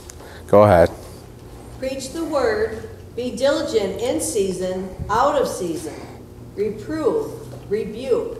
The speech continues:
Speaker 2: exhort with all long suffering and doctrine."
Speaker 1: Right. So use doctrine, use, you have the Bible, you know. Um, what's the aim with the earnestly contend?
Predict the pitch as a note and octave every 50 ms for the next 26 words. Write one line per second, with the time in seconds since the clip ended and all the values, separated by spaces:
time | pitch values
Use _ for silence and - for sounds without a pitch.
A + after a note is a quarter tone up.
0 | - - - - - G3+ G3+ F#3 F3+ - A#3 A#3 A#3+ B3+ - - A3+ A3 F#3+ -
1 | - A3 A#3 C4 D4 D#4 D#4 D4+ D4+ D4+ D4+ - - D#4 C#4+ D4+ D4 - G#3 F#3+
2 | F#3+ F#3 F3+ F3 F3 E3+ G3 G#3+ A3+ A#3 - - - E3 D3 - - - - -
3 | - - - F#2+ F#2 F2+ F2 F#2 F#2 E2+ - - B2+ A#2+ A#2+ C3+ D#3 E3 D#3 D3
4 | C3+ D3 B2+ B2 B2+ B2 - - C#3 B2+ B2 A#2 A#2 B2 B2+ A2+ A2+ G#2 G#2+ A2
5 | A#2 A2+ B2+ A#2 A2 A#2+ A#2 A2+ A2+ A2+ G#2 A2 A2+ A#2 A2+ G#2+ - A#2 G#2+ G#2
6 | G#2 G2+ G2 G2 G2+ G#2 G#2 - - - - - - - - - - - - -
7 | - - - G2 F#2+ F#2+ F#2+ F#2 F#2 F#2 F2+ F2 F2 E2+ - - - - - -
8 | - - - - - - - - - - - - - - - - - - - -
9 | - - - - - - - - - - - - - - - - - - C3+ D3
10 | D3 - - - D3 C#3 B2 A2+ - A#2 A2 A2 A2+ A2 G#2 G2 D#2+ - - -
11 | - F#2+ G#2 G#2 G#2+ G#2+ - - A#2 G#2 - A#2 G#2 - - A2 G#2+ A2+ A#2 A#2